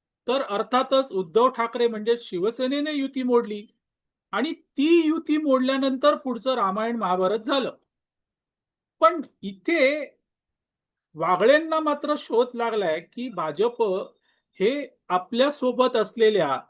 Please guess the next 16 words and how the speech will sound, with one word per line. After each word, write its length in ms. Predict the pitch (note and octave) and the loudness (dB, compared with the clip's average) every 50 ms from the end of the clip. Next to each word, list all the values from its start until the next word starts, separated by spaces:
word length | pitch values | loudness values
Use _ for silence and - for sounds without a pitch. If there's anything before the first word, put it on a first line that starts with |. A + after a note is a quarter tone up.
| _ _ _ _ | _ _ _ _
पक्षाला 640 | - F3+ F3+ - - G#3+ G#3 G#3 F#3+ E3 C#3+ C3 - - - _ _ _ _ _ _ _ _ _ | -8 -8 -8 -6 -4 -2 0 2 2 2 0 -2 -6 -10 -16 _ _ _ _ _ _ _ _ _
हे 160 | G#3 B3 A#3+ - | 0 0 2 2
कधी 240 | A3+ G3+ G3 D#4 | 2 4 4 2
सोडून 380 | D#4+ - D#4+ D4 C#4 C#4+ D4 D4+ | 2 2 0 2 2 2 2 4
देतील 320 | C#4 C#4 C#4 C#4+ C#4+ C4+ | 2 2 2 2 2 4
हे 180 | B3 C4+ C4+ - | 4 2 2 -2
सांगता 400 | - - A3+ F#3+ F#3 G3 F#3+ A3 | -6 -6 -2 -2 -2 2 4 4
येत 260 | A3 G3+ F#3 - - | 6 6 4 2 0
नाही. 140 | C3 - - _ _ _ _ _ _ _ _ _ _ _ _ _ _ _ _ _ | -8 -16 -16 _ _ _ _ _ _ _ _ _ _ _ _ _ _ _ _ _
आता 220 | G3 A3 - D#4+ | -2 4 4 4
मुद्दा 760 | D#4 C#4+ A3+ G#3 A3 A3+ A3 F#3 E3+ D3+ G3+ D4 E4 D#4+ D4 | 6 6 4 4 4 2 2 0 2 4 6 8 8 8 6
असा 200 | C#4 C#4 - D4 | 4 2 2 4
आहे 100 | D4 C#4 | 4 4
मित्रांनो 600 | C4+ B3 A3+ F#3 - F#3 F3 D#3+ C#3+ B2+ A#2 A#2+ - _ _ _ _ _ _ _ _ _ _ _ _ | 4 2 0 0 0 0 0 0 0 -4 -6 -10 -14 _ _ _ _ _ _ _ _ _ _ _ _
की 120 | C4+ D#4+ | 0 0
भाजप 920 | E4+ B3 D#3+ - - E3 E3 E3 E3 C4 D4 D4 D4 D#4 C4+ G#3+ G3+ A3 | 0 0 -4 -2 2 2 2 4 6 6 4 4 6 4 4 4 4 2